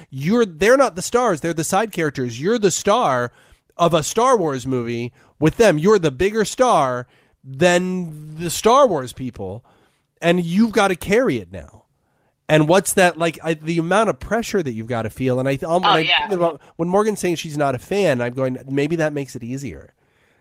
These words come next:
Speaker 1: Like, maybe that just,
Speaker 2: Yeah,
Speaker 1: like
Speaker 2: like, 'cause then it's, yeah, maybe you don't have the same level of, like,
Speaker 1: It's not so
Speaker 2: how do
Speaker 1: precious.
Speaker 2: I
Speaker 1: It's not so precious. You can go, you can go, "You know what? I don't like that line." You can say,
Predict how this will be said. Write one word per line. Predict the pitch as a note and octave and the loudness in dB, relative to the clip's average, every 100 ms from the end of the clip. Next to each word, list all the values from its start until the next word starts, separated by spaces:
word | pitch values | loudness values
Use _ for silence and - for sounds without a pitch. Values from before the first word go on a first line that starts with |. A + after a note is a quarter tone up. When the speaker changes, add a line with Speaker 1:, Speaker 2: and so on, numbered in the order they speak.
| - | -4
Speaker 1:
Like, | C#3 | -2
maybe | D3 C#3+ C#3+ | 0 2 2
that | C3+ B2+ | 0 2
just, | D#3 | 4
Speaker 2:
Yeah, | - D4 A3+ G3 | 6 8 6 4
Speaker 1:
like | - | 2
Speaker 2:
like, | C4+ | -2
'cause | C4 G#3+ | 0 2
then | C#4+ | 2
it's, | C#4 - - | 2 -2 -8
yeah, | A#3+ G#3 C#4+ | -6 2 2
maybe | A#3 A#3+ B3 | 4 2 2
you | B3 | 2
don't | A#3 A#3 A3 | 4 4 2
have | - A3 G#3+ G3 | -2 0 0 0
the | G3 | -8
same | - - G#3+ G#3+ F#3+ | -10 -4 -2 -2 -4
level | F3+ G3 G3 G3 F3 D#3+ - | -2 0 0 -2 -4 -6 -8
of, | F3+ E3+ | -8 -6
like, | E3+ E3+ E3 D3 - _ _ _ - | -2 0 2 -2 -10 _ _ _ -18
Speaker 1:
It's | C3+ | -2
not | A3 - | 0 2
so | G3 | 2
Speaker 2:
how | G3 | 2
do | A3 | 4
Speaker 1:
precious. | E3+ G3 | 4 4
Speaker 2:
I | F#3 - _ _ _ | 2 -2 _ _ _
Speaker 1:
It's | A#2+ | 0
not | F3+ F#3 | 4 4
so | F#3 | 4
precious. | E3 D3+ C#3 G#2 - | 2 2 2 0 -2
You | C#3 | 0
can | C#3 | 2
go, | C3 C3+ B2 - | 4 4 4 -2
you | - F#3 | 0 4
can | G3 | 4
go, | F3 F#3+ | 6 6
"You | D#3+ D3 | 6 4
know | D3 | 4
what? | D3+ D#3+ | 6 4
I | C#3+ C#3+ | 2 -2
don't | C#3 | 0
like | C#3 C3 | -2 -6
that | A2+ E2+ | -8 -12
line." | D#2 E2+ _ _ _ _ _ _ _ | -16 -20 _ _ _ _ _ _ _
You | C3 | -2
can | D3+ | -2
say, | C#3+ F3+ D#3+ C3+ A#2+ | 0 2 4 2 -2